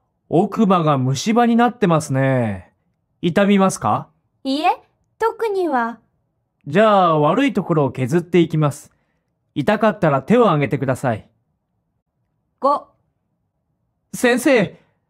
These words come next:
Speaker 1: 合格しました。
Speaker 2: わあ、おめでとう。よく頑張りましたね。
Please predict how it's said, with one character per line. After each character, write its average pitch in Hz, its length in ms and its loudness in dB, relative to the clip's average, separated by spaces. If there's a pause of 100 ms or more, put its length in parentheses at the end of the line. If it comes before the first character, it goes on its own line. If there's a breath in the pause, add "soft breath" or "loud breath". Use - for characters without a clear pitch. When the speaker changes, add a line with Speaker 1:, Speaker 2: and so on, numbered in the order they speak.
(160)
Speaker 1:
合 277 240 2
格 330 180 0
し 302 120 -4
ま 320 120 2
し 320 60 -4
た。 294 80 2
Speaker 2:
わ - 160 -4 (880)
あ、 403 80 2
お - 40 2
め 427 120 -2
で 480 60 -2
と 508 400 0 (560)
う。 302 40 -4
よ 370 120 0
く 381 140 -2
頑 339 260 0
張 370 100 0
り 381 120 -4
ま 392 160 -2
し 427 80 -14
た 320 140 -6
ね。 339 100 -4